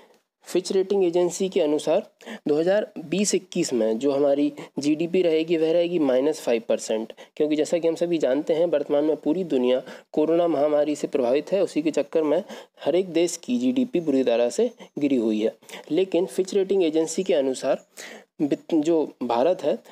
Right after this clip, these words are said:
वह वित्तीय वर्ष दो हज़ार इक्कीस बाईस में शार्प ग्रोथ करेगा एवं उसकी जो जीडीपी है वह नाइन पॉइंट फ़ाइव परसेंट पे पहुंच जाएगी एवं भारत उसकी अभी तक की सर्वाधिक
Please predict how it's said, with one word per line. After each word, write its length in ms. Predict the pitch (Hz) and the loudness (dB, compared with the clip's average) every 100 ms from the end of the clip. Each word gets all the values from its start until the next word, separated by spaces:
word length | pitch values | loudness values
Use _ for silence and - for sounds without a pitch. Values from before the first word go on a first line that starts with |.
| - 135 | -6 -2
वह 160 | 156 | 0
वित्तीय 320 | 170 170 196 | -2 -2 0
वर्ष 140 | 190 202 | 0 2
दो 120 | 170 | 2
हज़ार 220 | 165 190 | 2 2
इक्कीस 320 | 139 - 180 | 0 -2 -2
बाईस 340 | 170 123 120 - | 2 0 0 0
में 180 | 113 110 - - | -2 -2 -10 -12
शार्प 280 | - 143 170 | -4 -2 -2
ग्रोथ 320 | 165 160 180 - | 0 0 0 0
करेगा 340 | 160 156 196 226 - | 0 0 0 -2 0
एवं 160 | 175 180 | 0 0
उसकी 220 | 170 208 | 0 0
जो 120 | 196 | 0
जीडीपी 460 | 165 151 147 - 135 | 0 0 0 0 2
है 80 | 123 | 2
वह 140 | 139 | 2
नाइन 240 | 151 143 170 | 2 2 0
पॉइंट 200 | 185 175 | 0 0
फ़ाइव 200 | 147 147 147 | 0 0 -2
परसेंट 280 | 143 139 139 | -2 -2 -2
पे 60 | |
पहुंच 240 | - 123 120 | 0 0 2
जाएगी 400 | 113 110 113 - _ _ - - - - | 0 0 -4 -12 _ _ -16 -16 -12 0
एवं 280 | 180 170 220 - - | 2 2 -2 -8 -8
भारत 340 | - 139 208 214 | -2 0 2 0
उसकी 260 | 190 - | -2 0
अभी 180 | 175 370 | 0 0
तक 180 | 208 202 | -2 -2
की 120 | 220 | -4
सर्वाधिक 600 | - 151 139 156 175 147 | 0 0 2 0 0 -4